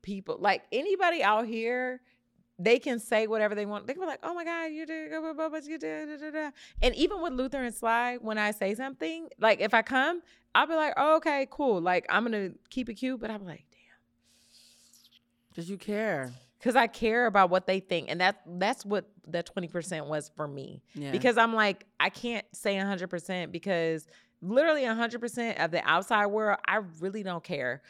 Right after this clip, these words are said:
Speaker 1: Like, I had a homeboy say some crazy shit to me today on Instagram ba-, based off a, a relationship I had. And it was,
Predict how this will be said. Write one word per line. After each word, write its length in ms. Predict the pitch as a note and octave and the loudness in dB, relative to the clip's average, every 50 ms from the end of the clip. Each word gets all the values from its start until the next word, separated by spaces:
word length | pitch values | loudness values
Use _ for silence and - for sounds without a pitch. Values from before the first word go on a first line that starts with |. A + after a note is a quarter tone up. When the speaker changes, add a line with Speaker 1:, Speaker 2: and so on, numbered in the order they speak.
| - - _ _ | -20 -20 _ _
Speaker 1:
Like, 200 | - F#3+ F#3+ - | 2 2 2 4
I 120 | - E3+ G#3 | 2 2 2
had 160 | B3+ B3+ A#3 | 2 0 0
a 40 | G#3+ | 0
homeboy 540 | G3+ G#3+ G3+ G#3+ A3 G3+ G3+ G#3 G3+ G3+ G3+ | 0 -2 -2 -2 -2 -2 -2 -2 -2 -2 -4
say 200 | - G#3+ F#3+ F#3+ | -4 -4 -6 -6
some 220 | F#3 - E3 D3 | -6 -8 -8 -8
crazy 440 | C#3+ - _ - E3+ F#3+ F#3+ F3+ F3+ | -10 -10 _ -4 -2 -2 -4 -6 -10
shit 240 | E3+ - - F3 E3+ | -12 -8 -10 -10 -8
to 100 | - F#3 | -6 -8
me 160 | F3 F3 E3+ | -6 -6 -8
today 440 | D#3+ F3+ F#3 E3+ E3+ E3+ E3+ E3+ D#3+ | -6 -6 -6 -4 -4 -4 -4 -4 -6
on 140 | - D#3 E3 | -6 -6 -6
Instagram 720 | A#2+ D3+ E3 - F3+ F#3 F#3 F3 F3 F3 F3 F3 E3+ F3 - _ - _ _ _ _ _ _ | -8 -10 -10 -10 -10 -8 -6 -6 -6 -6 -6 -6 -6 -8 -10 _ -20 _ _ _ _ _ _
ba-, 240 | C#3+ D3 F3 D#3+ - _ - | -4 0 0 0 0 _ -4
based 260 | - F3+ F#3 F3+ - | -2 -2 -2 0 -2
off 120 | G3 E3+ D3+ | -4 -4 -2
a, 180 | D#3+ D#3+ D#3 - _ _ | -2 -2 -2 -2 _ _
a 80 | C#3+ | -2
relationship 560 | D3 D3+ D#3+ D#3+ E3+ F3 F3+ F#3 - F3 F3 E3+ | 0 0 0 0 0 -2 -4 -8 -6 -6 -4 -4
I 120 | D#3 D#3+ | -4 -4
had. 440 | F3 F3+ E3 E3 D#3+ D#3 D#3+ D#3+ D3+ | -2 -2 -2 0 0 0 0 -2 -2
And 180 | C#3+ D#3+ D#3+ | -2 -4 -4
it 80 | D#3 D#3 | -4 -4
was, 420 | D#3 D#3+ D#3 D3 - - - - | -4 -4 -6 -6 -10 -16 -18 -20